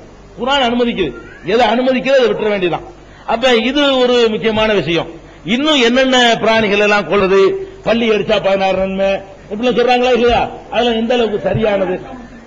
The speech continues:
ஆ? ஓனாய் அடிச்சா மசூதி கட்டின நன்மையா? ஆமா,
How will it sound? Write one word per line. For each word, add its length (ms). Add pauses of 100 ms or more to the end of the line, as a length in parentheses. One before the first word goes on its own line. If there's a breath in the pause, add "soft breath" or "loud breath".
(120)
ஆ? 100 (1700)
ஓனாய் 320
அடிச்சா 280 (1120)
மசூதி 320
கட்டின 260
நன்மையா? 420 (440)
ஆமா, 200